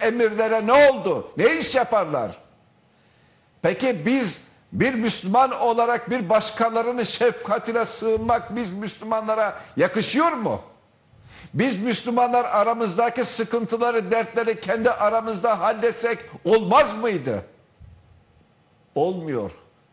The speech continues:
Bizi bize yakış-, yakınlaştırmıyorlar. Öyle mi?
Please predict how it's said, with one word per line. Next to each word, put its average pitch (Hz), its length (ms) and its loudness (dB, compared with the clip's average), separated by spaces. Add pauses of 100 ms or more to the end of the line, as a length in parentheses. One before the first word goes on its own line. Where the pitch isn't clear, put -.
(120)
Bizi 156 300 -4
bize 170 200 -4
yakış-, 160 800 -4
yakınlaştırmıyorlar. 143 1300 -4 (580)
Öyle 160 200 -4
mi? 214 180 -8